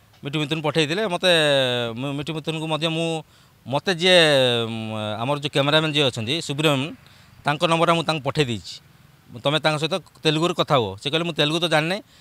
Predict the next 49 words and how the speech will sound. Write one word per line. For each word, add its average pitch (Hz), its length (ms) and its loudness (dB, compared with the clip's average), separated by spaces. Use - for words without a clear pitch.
ମୁଁ 147 140 -2
ହିନ୍ଦୀ 151 300 0
ଆଉ 165 180 4
ଇଂଲିଶ 151 320 -4
କଥା 151 180 -4
ହେଇପାରିବି, 151 380 -2
କି 170 80 -12
ତେଲୁଗୁରେ 147 320 -4
କଥା 139 160 -4
ହେଇପାରିବିନି।" 101 340 -6
ସେ 170 140 0
ହିନ୍ଦୀ 175 200 2
ଆଉ 202 100 8
ଇଂଲିଶ 185 240 0
କଥା 175 160 0
ହେଇପାରିବେନି, 117 340 0
ସେ 156 120 -4
ଖାଲି 180 220 -2
only 170 260 0
for 180 140 0
ତେଲୁଗୁ 139 260 -4
ଜାଣିଛନ୍ତି 98 420 -10
ସେ। 87 60 -20
ସେଥିପାଇଁ 160 680 -2
ମୁଁ 135 140 -6
କହିଲି, 160 160 -2
"ହଉ, 170 100 2
ଠିକ୍ 180 180 0
ଅଛି, 180 160 -2
ତମେ 175 220 -4
ଯଦି, 170 260 -2
ଅ, 151 40 -4
ନ 139 120 -2
ପାଇଲେ 170 320 0
ନାହିଁ, 175 200 2
ଆଉ 175 100 2
କ'ଣ 165 220 0
କରିବା? 120 300 0
ସେ, 127 120 -14
ମୋତେ 135 320 -4
ତ 156 80 -4
ମିଳିଛି 160 320 -2
ନା, 170 160 0
ସେଥିପାଇଁ - 500 -4
ମୋ, 165 200 4
ମୋ 175 180 4
ଚାନ୍ସ 175 220 4
ଛାଡ଼ିବି, 147 560 0
ଚାନ୍ସ 151 300 0